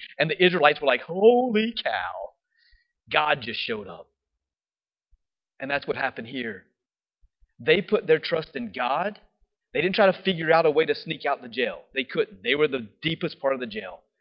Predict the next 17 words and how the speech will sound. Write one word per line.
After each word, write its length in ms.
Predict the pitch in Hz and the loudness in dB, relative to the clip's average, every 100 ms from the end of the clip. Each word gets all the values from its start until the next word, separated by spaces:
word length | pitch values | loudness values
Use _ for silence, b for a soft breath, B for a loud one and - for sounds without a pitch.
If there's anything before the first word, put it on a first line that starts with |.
| _ _ _ | _ _ _
They 80 | 113 | -18
just 160 | 156 | -14
put 120 | - 139 | -10 -8
their 100 | 127 | -6
trust 320 | 151 139 - | -4 -4 -6
in 100 | 120 | -8
God. 280 | 127 127 104 | -6 -6 -6
They 120 | 131 | -8
sang 340 | - 139 135 | -6 -8 -8
psalms 640 | - 147 135 107 _ - - _ _ - | -8 -8 -8 -14 _ -20 -20 _ _ -8
and 100 | 131 | -6
remembered 360 | 131 147 143 | -4 -2 -2
who 120 | 147 | -4
the 60 | 127 | -8
God 220 | 120 131 | -4 -2
of 120 | 127 | -2
Israel 400 | 131 - 101 90 | -6 -10 -12 -12